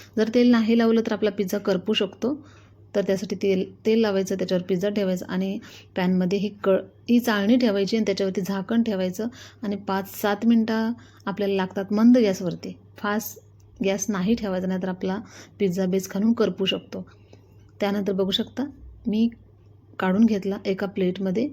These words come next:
आणि तुम्हाला कट करून दाखवते पिझ्झा कसा छान असा कट होत आहे.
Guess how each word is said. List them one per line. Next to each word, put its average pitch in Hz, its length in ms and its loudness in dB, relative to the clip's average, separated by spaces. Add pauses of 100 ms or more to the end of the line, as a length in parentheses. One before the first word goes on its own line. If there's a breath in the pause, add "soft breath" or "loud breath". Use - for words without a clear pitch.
(440)
आणि 185 140 -2
तुम्हाला 180 240 -2 (340)
कट 247 180 2
करून 180 240 0
दाखवते 175 420 -6
पिझ्झा 185 320 -4 (560)
कसा 190 200 -4
छान 185 260 -4
असा 185 160 -6 (120)
कट 180 180 -2
होत 180 180 -4
आहे. 185 200 -4